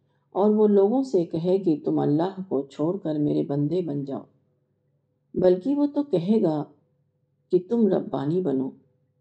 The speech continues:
کونو ربانیین۔ آل عمران سیونٹی نائن۔ ربانی کا مطلب ہے رب والا،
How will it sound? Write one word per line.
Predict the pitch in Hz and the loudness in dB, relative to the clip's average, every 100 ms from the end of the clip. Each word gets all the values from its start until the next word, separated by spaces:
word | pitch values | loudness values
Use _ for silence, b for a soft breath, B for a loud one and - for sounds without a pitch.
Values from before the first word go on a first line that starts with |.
| _ _ _ _ _ _ _ | _ _ _ _ _ _ _
کونو | 185 202 226 233 220 151 | 4 4 4 2 0 -2
ربانیین۔ | 147 135 135 139 160 175 - - _ _ _ _ _ _ _ _ _ _ - | -4 -6 -6 -4 -2 -2 -6 -12 _ _ _ _ _ _ _ _ _ _ -6
آل | 160 160 | -2 0
عمران | 151 143 143 147 202 - _ _ _ _ | 0 -2 0 -2 -4 -8 _ _ _ _
سیونٹی | - 151 147 147 147 | -4 -2 -2 -4 -4
نائن۔ | 147 160 214 - _ _ _ _ _ _ _ _ _ _ _ _ _ _ _ _ _ _ _ _ - | -4 -6 -10 -16 _ _ _ _ _ _ _ _ _ _ _ _ _ _ _ _ _ _ _ _ 0
ربانی | 196 196 214 240 294 | 0 2 0 0 0
کا | 262 | 0
مطلب | 165 165 190 214 | 0 -2 -2 0
ہے | 208 208 | 2 2
رب | 175 165 151 139 | 0 -2 -4 -4
والا، | 131 147 151 | -4 -6 -6